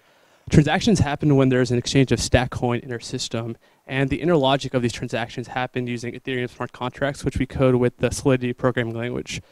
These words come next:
So what makes transactions so great with smart contracts is that they're both transparent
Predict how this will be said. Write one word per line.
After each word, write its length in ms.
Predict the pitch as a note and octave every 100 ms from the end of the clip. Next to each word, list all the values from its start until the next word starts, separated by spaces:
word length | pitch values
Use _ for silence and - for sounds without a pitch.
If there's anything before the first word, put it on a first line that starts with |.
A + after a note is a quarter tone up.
| _ _
So 220 | - D#3
what 120 | C#3+ F3+
makes 180 | G#3
transactions 520 | - E3 C#3+ C#3+ - C3+
so 160 | C#3+
great 260 | C3 B2 -
with 320 | B2 A#2 A#2 - _
smart 260 | - C3 -
contracts 500 | B2+ B2+ B2+ B2 -
is 100 | A2+
that 280 | B2 B2+ - _ _
they're 120 | C#3
both 240 | C3 D3 -
transparent 760 | - C3+ - - C3 D3+ F#3+